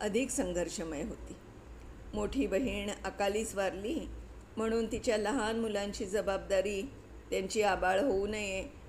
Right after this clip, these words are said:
म्हणून हिच्या जागेवर, तिच्या जागेवर हिचं लग्न लावून दिलं. ते कमी की काय म्हणून अजून दोन मुली तिच्या पदरात टाकून आजाराचं निमित्त होऊन पतीही कायमचा सोडून गेला.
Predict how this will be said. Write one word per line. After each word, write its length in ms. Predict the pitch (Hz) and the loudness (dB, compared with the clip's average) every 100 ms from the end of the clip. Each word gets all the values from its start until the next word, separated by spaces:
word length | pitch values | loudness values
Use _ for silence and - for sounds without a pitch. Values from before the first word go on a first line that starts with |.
| - | -6
म्हणून 280 | 208 226 247 | -2 2 4
हिच्या 440 | 320 - 240 269 240 - - | 4 4 4 4 2 -4 -6
जागेवर, 640 | - 185 175 180 190 190 139 - 220 | 0 0 0 -2 0 0 -2 -4 -6
तिच्या 260 | 208 247 | 0 2
जागेवर 580 | 247 226 175 190 180 202 | 4 2 2 0 0 0
हिचं 280 | 320 156 208 | 0 0 2
लग्न 280 | 180 156 180 | 2 2 -2
लावून 340 | 170 156 156 | -2 -2 -4
दिलं. 220 | 104 101 - - - - - - - - - - - - - - - - | -6 -8 -10 -14 -16 -16 -16 -16 -16 -16 -16 -16 -16 -14 -14 -14 -16 2
ते 80 | 220 | 4
कमी 340 | 220 208 214 233 | 4 0 2 0
की 160 | 226 | 0
काय 380 | 220 220 214 214 269 - | 0 2 2 0 -6 -6
म्हणून 300 | 202 220 226 | -2 0 2
अजून 360 | 220 208 247 233 | 2 2 2 6
दोन 260 | 247 254 | 6 6
मुली 320 | 247 240 233 | 2 0 -2
तिच्या 320 | 226 220 233 220 | -4 0 0 0
पदरात 380 | 214 180 190 185 | 0 2 2 2
टाकून 440 | 190 180 - 226 208 - - - - | -2 -2 2 2 0 -8 -16 -16 -6
आजाराचं 680 | 220 226 262 233 226 226 220 | -2 4 6 6 4 2 0
निमित्त 380 | 214 208 202 214 | 0 -4 -2 0
होऊन 420 | 208 202 214 233 | 0 0 -2 -2
पतीही 540 | - 196 - 226 339 | 0 0 2 2 4
कायमचा 520 | 359 302 190 196 190 202 | 2 2 2 0 0 0
सोडून 400 | - 170 165 170 | 2 0 -2 -4
गेला. 240 | 139 - | -8 -8